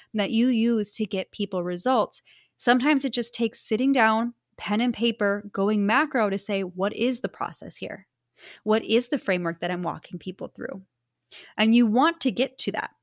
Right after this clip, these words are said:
You want to know the steps of how you get people from, from A to B, how you get them results.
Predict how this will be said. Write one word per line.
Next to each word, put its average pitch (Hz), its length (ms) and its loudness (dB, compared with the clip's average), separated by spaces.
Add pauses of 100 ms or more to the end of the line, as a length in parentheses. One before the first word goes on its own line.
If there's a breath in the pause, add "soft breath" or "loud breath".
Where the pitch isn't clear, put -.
(320)
You 214 140 4
want 254 280 2
to 262 100 -2
know 233 160 2
the 202 100 -4
steps - 460 -2
of 196 80 -8
how 208 180 -4
you 226 140 0
get - 180 -2
people 202 320 -4
from, 190 560 -4 (100)
from 208 140 0
A 202 160 4
to 190 80 2
B, 254 200 2
how - 180 -2
you 220 120 0
get 214 180 -2
them 190 140 -2
results. 196 440 -4